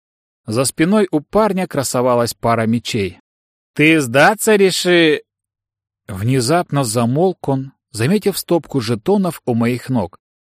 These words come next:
Улыбка тронула его губы. Неожиданно.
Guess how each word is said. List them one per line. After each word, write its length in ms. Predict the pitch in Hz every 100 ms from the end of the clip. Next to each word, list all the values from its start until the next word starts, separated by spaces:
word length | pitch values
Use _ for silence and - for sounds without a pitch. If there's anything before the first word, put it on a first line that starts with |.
| _ _ _ _ 120
Улыбка 560 | 120 131 214 - 190
тронула 520 | - 139 135 131 127
его 300 | 131 123 131
губы. 480 | 123 135 101 92 85 _ _ _ _ _ _ _ _ _
Неожиданно. 1160 | 101 110 139 160 147 180 180 113 98 90 101